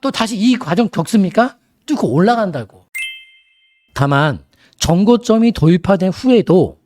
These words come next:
전고점을 재확인하는 단기 조정은 출현한다. 무슨 소리냐면, 자, 보세요.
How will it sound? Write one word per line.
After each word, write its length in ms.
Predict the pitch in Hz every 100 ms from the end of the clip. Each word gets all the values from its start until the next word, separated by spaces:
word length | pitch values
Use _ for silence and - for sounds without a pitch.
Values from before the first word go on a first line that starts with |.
| -
전고점을 840 | - 170 220 220 240 240 233 233
재확인하는 920 | 196 - 139 185 233 214 220 220 226 214
단기 460 | - 160 202 220
조정은 420 | 190 196 196 196 202
출현한다. 640 | - 247 214 147 101 98 -
무슨 180 | 165 196
소리냐면, 540 | 180 151 131 156 82 _ _ _ -
자, 60 |
보세요. 400 | 107 117 110 160